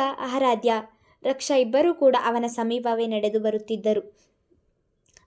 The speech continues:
"ಹೌದು, ಯಾವುದೋ ಅಡ್ರೆಸ್ ಹೇಳಿ ಅಲ್ಲಿಗೆ ಬ-, ಬೇಗ ಬರಲು ಹೇಳಿದ್ದಾಳೆ" ಎನ್ನುತ್ತಿದ್ದ ಹಾಗೆ, "ನಿಮಗೆ ಸರ್ಪ್ರೈಸ್ ಕೊಡಲು ಬರಲು ಹೇಳಿರಬೇಕು,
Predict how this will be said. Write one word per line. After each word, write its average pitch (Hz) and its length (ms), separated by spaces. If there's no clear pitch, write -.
"ಹೌದು, 262 500
ಯಾವುದೋ 233 380
ಅಡ್ರೆಸ್ 262 460
ಹೇಳಿ 247 320
ಅಲ್ಲಿಗೆ 269 560
ಬ-, 233 260
ಬೇಗ 247 360
ಬರಲು 233 320
ಹೇಳಿದ್ದಾಳೆ" 220 560
ಎನ್ನುತ್ತಿದ್ದ 214 540
ಹಾಗೆ, 262 360
"ನಿಮಗೆ 254 300
ಸರ್ಪ್ರೈಸ್ 277 600
ಕೊಡಲು 294 320
ಬರಲು 254 340
ಹೇಳಿರಬೇಕು, 240 760